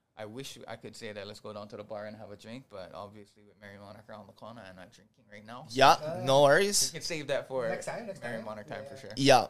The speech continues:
Speaker 2: Ole Hilo.
Speaker 1: Yeah.
Speaker 2: Me-, oh, you guys not calling him Ole Hilo
Speaker 1: No,
Speaker 2: yet?
Speaker 1: it's been called Ole Hilo, but it's just Ole Hilo Aina Aloha Edition.
Speaker 2: Aina Aloha
Speaker 1: I'm gonna send you the
Speaker 2: Edition.
Speaker 1: flyers and everything.
Speaker 2: Yeah.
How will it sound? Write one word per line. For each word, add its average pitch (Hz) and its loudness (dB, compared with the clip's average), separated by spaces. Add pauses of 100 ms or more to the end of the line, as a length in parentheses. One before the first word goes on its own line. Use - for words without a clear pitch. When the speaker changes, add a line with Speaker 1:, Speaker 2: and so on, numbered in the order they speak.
(120)
Speaker 2:
Ole 127 6
Hilo. 117 2 (220)
Speaker 1:
Yeah. - -20 (580)
Speaker 2:
Me-, - -16
oh, 147 8
you 135 6
guys 156 6
not 190 2
calling 165 2
him 139 -4
Ole 120 0
Hilo 107 -4
Speaker 1:
No, 147 -8
Speaker 2:
yet? - -4
Speaker 1:
it's 90 0
been 143 -12
called 151 -2
Ole 131 0
Hilo, 117 -10
but 117 -8
it's - -16
just 123 -12
Ole 131 -6
Hilo 120 -12
Aina 113 -14
Aloha 104 -16
Edition. 104 -14
Speaker 2:
Aina - -10
Aloha 98 -10
Speaker 1:
I'm 107 -12
gonna 170 -10
send 165 -8
you 147 -8
the 139 -6
Speaker 2:
Edition. - -8
Speaker 1:
flyers 117 -8
and 117 -12
everything. 110 -16
Speaker 2:
Yeah. 165 8